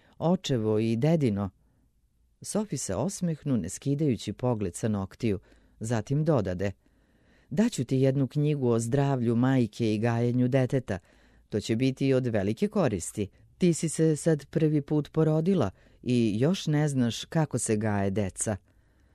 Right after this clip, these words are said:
Fatima zadovoljno produži da briše prašinu sa knjiga. Bilo je milo što Sofi pokazuje toliko zanimanje za njeno čedo.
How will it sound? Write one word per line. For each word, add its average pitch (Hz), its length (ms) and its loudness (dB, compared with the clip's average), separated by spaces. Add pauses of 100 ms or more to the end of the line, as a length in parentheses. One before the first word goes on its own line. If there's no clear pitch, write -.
(220)
Fatima 208 400 0
zadovoljno 131 640 0
produži 143 500 -2
da 95 120 -2
briše 123 360 -4
prašinu 98 480 -4
sa - 140 -8
knjiga. 95 500 -4 (540)
Bilo 143 320 2
je 127 220 4
milo 135 420 2
što - 220 -6
Sofi 127 380 -2
pokazuje 131 600 -2
toliko 131 420 -2
zanimanje 117 640 2
za 104 140 -2
njeno 98 320 -2
čedo. 92 420 -2